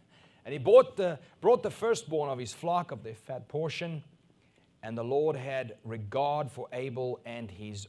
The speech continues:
offering." The Lord had regard for Abel and his offering. So we see after bringing his offering, this shepherd named Abel was killed by his jealous brother Cain.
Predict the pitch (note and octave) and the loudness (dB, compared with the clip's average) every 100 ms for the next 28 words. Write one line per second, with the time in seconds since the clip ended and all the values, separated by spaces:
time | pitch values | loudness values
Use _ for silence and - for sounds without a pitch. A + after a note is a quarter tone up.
0 | - F#2+ F2 D#2+ C#2 - - _ _ _ | -12 -12 -12 -16 -16 -18 -20 _ _ _
1 | _ _ _ _ A2 A2+ C3+ C#3+ A#2+ A#2+ | _ _ _ _ -10 -4 0 0 -2 -6
2 | G#2 G#2 A2+ C#3+ A2+ F#2 F2+ A2 - A#2 | -6 -6 -4 -2 -2 -6 -10 -14 -10 -10
3 | A#2+ F#2+ E2+ E2+ _ _ _ _ _ - | -10 -10 -12 -16 _ _ _ _ _ -14
4 | A2 A2 G2+ G#2 G2+ F#2 - G2+ G2+ - | -8 -8 -8 -8 -10 -10 -8 -6 -6 -8
5 | F#2 D#2+ D#2+ F2 _ _ _ _ _ _ | -12 -12 -16 -20 _ _ _ _ _ _
6 | _ _ _ _ _ _ _ _ _ _ | _ _ _ _ _ _ _ _ _ _
7 | - A2+ B2 G3 F3+ F#3+ G3+ F3 C#3+ F#3 | -10 -6 2 8 8 8 4 0 -4 -4
8 | F#3 D3+ D#3+ - E3 F3+ - G#2 G2 A#2+ | -4 -6 -6 -4 -2 -4 -4 -4 -4 -8
9 | B2+ A#2+ A#2 F3+ - - - - G3 F#3 | -12 -8 -6 -4 -6 -6 -4 0 0 -2
10 | - A2+ G2+ - A#2 B2 C3 A#2+ - D3 | -6 -6 -8 -14 -12 -8 -8 -10 -6 -4
11 | D#3 G#2+ G2+ G#2 G#2+ - - - - - | -4 -6 -10 -12 -18 -20 -20 -20 -20 -20
12 | - C3 - - F#3+ F#3 C3+ D3+ D3 B2+ | -6 -4 -4 -2 0 2 0 -2 -2 -4
13 | A2 - D3 D3+ A2 A#2+ B2+ C3 A#2+ - | -8 -6 -6 -6 -8 -6 -4 -6 -8 -12
14 | D3 C#3 A2 F2 | -10 -10 -12 -14